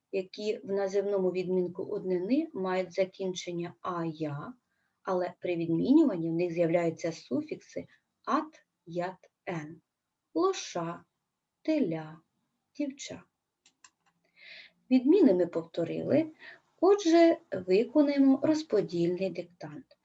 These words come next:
Розподіліть іменники першої, другої, третьої та четвертої відмін. Доля, рік, маля, сіль,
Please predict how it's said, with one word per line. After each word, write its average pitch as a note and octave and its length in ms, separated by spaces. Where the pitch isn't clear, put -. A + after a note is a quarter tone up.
Розподіліть B3 800
іменники F3+ 720
першої, E3+ 600
другої, E3+ 640
третьої E3 640
та D#4 240
четвертої E3+ 840
відмін. - 460
Доля, A#3+ 540
рік, B3+ 520
маля, E3+ 640
сіль, A3+ 640